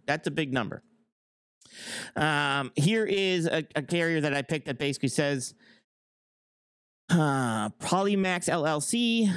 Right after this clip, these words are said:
Emperor Transport acts as a sponsor.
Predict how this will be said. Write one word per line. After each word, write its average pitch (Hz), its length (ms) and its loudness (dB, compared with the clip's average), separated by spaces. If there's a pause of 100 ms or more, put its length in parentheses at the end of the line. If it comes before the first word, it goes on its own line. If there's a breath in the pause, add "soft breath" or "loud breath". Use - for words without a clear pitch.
(160)
Emperor 165 540 -2
Transport 185 640 0
acts 151 300 0
as 135 100 0
a 131 60 2
sponsor. 220 800 0